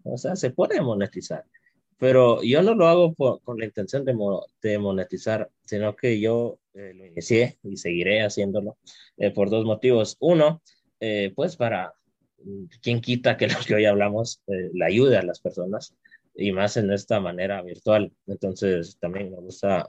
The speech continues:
eh, ayudar a las personas. Y pues he llegado a, <laughs> a varios países que yo digo, "Chica, ¿cómo, cómo que un, un chatillo que está en su primer año de U, eh, lo escuchan en Brasil, digamos?".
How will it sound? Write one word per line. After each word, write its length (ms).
eh, 100
ayudar 460
a 60
las 160
personas. 500
Y 220
pues 420
he 100
llegado 460
a, 160
<laughs> 160
a 80
varios 460
países 520
que 160
yo 140
digo, 400
"Chica, 320
¿cómo, 440
cómo 360
que 220
un, 280
un 140
chatillo 560
que 80
está 280
en 120
su 100
primer 300
año 240
de 140
U, 200
eh, 120
lo 140
escuchan 580
en 100
Brasil, 460
digamos?". 640